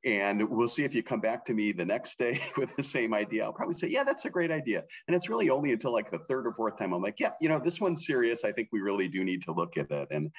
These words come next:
and, you know, sure, I've never come across somebody whose mind is just constantly spinning the way yours is, all kinds of great ideas, uh, always going. And I think that that energy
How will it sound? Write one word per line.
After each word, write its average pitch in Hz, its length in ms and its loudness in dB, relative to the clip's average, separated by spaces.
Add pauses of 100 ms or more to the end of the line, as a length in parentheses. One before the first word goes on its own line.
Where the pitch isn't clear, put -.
(320)
and, 90 160 4
you 85 60 8
know, 82 80 4
sure, 107 160 6
I've 87 140 6
never 113 240 6
come 104 240 4
across 90 440 4
somebody 85 240 2
whose 78 220 2
mind 82 320 4
is 76 140 -2
just - 200 -14
constantly - 560 -2
spinning 95 600 4
the 82 80 6
way 78 320 4 (420)
yours 92 320 6
is, 85 360 6 (180)
all 123 200 6
kinds 92 320 0
of 78 100 -2
great 80 260 0
ideas, 71 800 -2
uh, 76 160 4 (100)
always 87 460 6
going. 73 600 0 (120)
And 73 320 -2
I - 60 -4
think - 280 -4
that - 280 4 (500)
that 92 440 4
energy 82 800 2